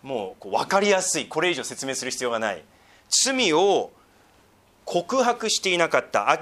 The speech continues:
明らかにしていなかった、隠していた。自分の手で自分の命を守ろうとしていた。自分が犯している、犯し、それを自分で隠そうとしていた。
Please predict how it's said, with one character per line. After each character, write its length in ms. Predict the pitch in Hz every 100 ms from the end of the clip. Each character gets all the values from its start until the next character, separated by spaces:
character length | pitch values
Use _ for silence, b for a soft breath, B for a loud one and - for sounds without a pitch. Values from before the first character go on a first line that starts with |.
| 214
明 60 |
ら 140 | 285 262
か 100 | 180
に 140 | 127
し 80 | -
て 100 | 139
い 60 |
な 100 | 131
か 120 | 123 113
っ 80 |
た、 100 | -
隠 400 | 113 - - 269
し 120 | 277 -
て 100 | 147
い 100 | 123
た。 260 | - 101 - _ B B B
自 120 | 196
分 180 | 233 330
の 100 | 311
手 140 | 294 269
で 120 | 240
自 180 | 151 190
分 180 | 220
の 80 | 220
命 300 | 220 226 208
を 40 | 165
守 320 | 156 226 269
ろ 100 | 254
う 40 |
と 100 | -
し 100 | 123
て 100 | -
い 60 | 101
た。 120 | - _ _ _ _ _ _ _ _ _ _ _ _ _ _ _ _ _ _ _ _ _ _ _ _ _ _ _ _ _ _ _ _ _ _ _ _ _ _ _ _ _ _ _ _ _ B B B
自 120 | - 214
分 80 |
が 120 | 269 233
犯 220 | 226 262
し 60 |
て 60 | 233
い 20 |
る、 100 | 180
犯 160 | 156 202
し、 80 | -
そ 120 | 214
れ 60 |
を 20 | 202
自 160 | 196
分 100 | 226
で 60 | 156
隠 220 | 156 226
そ 220 | - 285
う 40 | 285
と 80 | 156
し 80 |
て 60 | -
い 60 |
た。 100 | 90